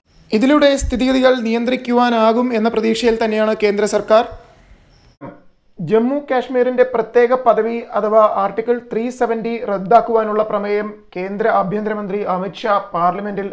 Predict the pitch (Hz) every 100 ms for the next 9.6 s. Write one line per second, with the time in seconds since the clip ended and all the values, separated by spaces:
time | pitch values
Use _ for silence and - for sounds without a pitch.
0 | - 180 190 208 208 185 208 202 190 190
1 | 185 180 - - - - _ _ _ _
2 | _ _ _ - - - - - - _
3 | - - 220 254 254 247 254 262 262 220
4 | 226 226 247 254 247 254 254 254 240 226
5 | 247 247 247 247 - - 214 208 247 247
6 | - 202 214 233 240 247 247 - 220 226
7 | 208 180 190 226 226 - 208 190 247 240
8 | 240 247 240 240 233 226 233 220 226 214
9 | 214 226 226 226 220 226